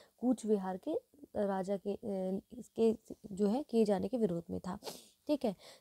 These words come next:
तो यहाँ पर हमने क्या देखा, आदि ब्रह्म समाज की स्थापना भी किसको, किसके द्वारा की गई है, अभी हमने समझा। ऊपर जैसे हमने देखा केशव चंद्र सेन भारतीय ब्रह्म समाज के संस्थापक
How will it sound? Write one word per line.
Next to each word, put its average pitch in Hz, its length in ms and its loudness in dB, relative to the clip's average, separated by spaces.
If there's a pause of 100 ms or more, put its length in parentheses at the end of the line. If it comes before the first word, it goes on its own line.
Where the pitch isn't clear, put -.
तो 226 60 2
यहाँ 202 260 2
पर 220 160 2
हमने 202 260 0
क्या 208 140 -2
देखा, 214 280 -2
आदि 190 280 0
ब्रह्म 214 220 2
समाज 208 340 -2
की 233 140 -4
स्थापना 214 380 -6
भी 214 140 0
किसको, 226 320 -2
किसके - 380 -8
द्वारा 220 220 2
की 220 180 -6
गई 233 220 4
है, 285 160 -2 (340)
अभी 202 220 0
हमने 202 180 0
समझा। 202 480 -2
ऊपर 214 220 -2
जैसे 208 220 0
हमने 208 80 0
देखा 202 180 0
केशव 202 320 -2
चंद्र 202 300 -2
सेन 196 300 -2
भारतीय 185 320 -4
ब्रह्म 196 180 -4
समाज 196 300 -6
के 220 80 -4
संस्थापक 196 540 -12